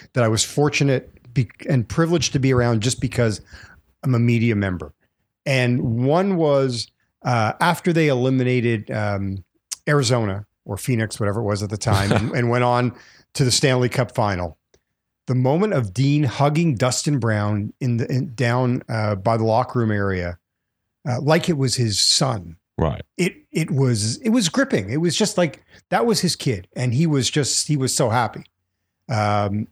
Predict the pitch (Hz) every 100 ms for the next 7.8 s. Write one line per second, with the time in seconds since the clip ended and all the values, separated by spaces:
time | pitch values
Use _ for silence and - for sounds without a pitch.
0 | - 139 147 151 170 220 196 165 165 170
1 | 135 123 - - 185 165 170 160 226 233
2 | 170 165 139 135 127 - - 104 95 95
3 | - - - - - - 120 110 107 104
4 | 113 - _ - 156 170 175 151 - 151
5 | - 127 185 175 175 170 - 143 - 220
6 | 208 135 131 107 - 131 - 120 170 202
7 | 123 - 165 - 127 104 85